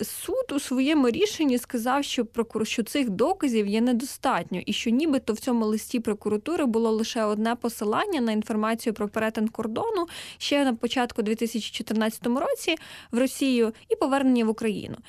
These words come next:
І ніби після того жодних доказів того, що він проживав в Росії, покидав Україну, суд не знайшов. Просто проігнорувавши величезну частину листа Генеральної прокуратури. Проте Верховний суд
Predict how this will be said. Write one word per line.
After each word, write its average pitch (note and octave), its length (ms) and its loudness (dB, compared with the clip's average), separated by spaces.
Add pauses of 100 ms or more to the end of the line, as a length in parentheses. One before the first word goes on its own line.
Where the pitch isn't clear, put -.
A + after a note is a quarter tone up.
(220)
І C4 100 2
ніби D4 200 4
після C#4 300 0
того F#4+ 440 2
жодних C#4 360 0
доказів B3+ 400 -2
того, C4 280 2
що A3 200 0
він G#3 220 2
проживав D4 680 0
в A#3 40 2
Росії, G3+ 520 0 (100)
покидав C4 600 2
Україну, G3+ 580 0 (160)
суд D4 260 0
не C4 140 4
знайшов. A3 640 0 (260)
Просто F4 340 0
проігнорувавши A3 800 0
величезну G#3 560 0
частину G#3 720 0
листа G3 640 -2
Генеральної F3+ 400 -2
прокуратури. G3 640 -6 (560)
Проте B3+ 240 0 (200)
Верховний D#4 520 2
суд G4+ 260 -2